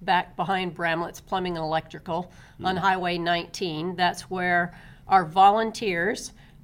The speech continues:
Speaker 1: uh, actually sort food that come in from all the different, uh, food donation drives, any of the food that we rescue through any food banks,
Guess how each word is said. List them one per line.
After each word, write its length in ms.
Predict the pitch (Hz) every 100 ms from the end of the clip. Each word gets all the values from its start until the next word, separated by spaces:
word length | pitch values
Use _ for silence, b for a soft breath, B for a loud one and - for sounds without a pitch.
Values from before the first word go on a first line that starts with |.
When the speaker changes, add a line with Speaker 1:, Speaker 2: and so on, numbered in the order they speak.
| - -
Speaker 1:
uh, 100 | 185 -
actually 760 | 190 202 - 247 220 202 190 180
sort 680 | - - - 208 214 233 - -
food 420 | 220 214 240 240
that 220 | 180 -
come 200 | 190 185
in 200 | 190 190
from 360 | 185 190 175 170
all 200 | 170 165
the 80 | 175
different, 460 | 180 185 180 175 - -
uh, 260 | 170 160 156
food 340 | - 208 202
donation 560 | 202 196 196 214 208 190
drives, 680 | 180 180 185 180 175 - B B B B -
any 260 | 190 185
of 120 | 175
the 80 | 180
food 480 | 175 - 208 196 180
that 200 | 175 -
we 560 | 185 185 180 175 175 -
rescue 760 | 165 160 175 - 202 196 185
through 420 | 180 - 180 170 170
any 320 | 175 170 170
food 380 | - 202 208 196
banks, 580 | 196 208 - - -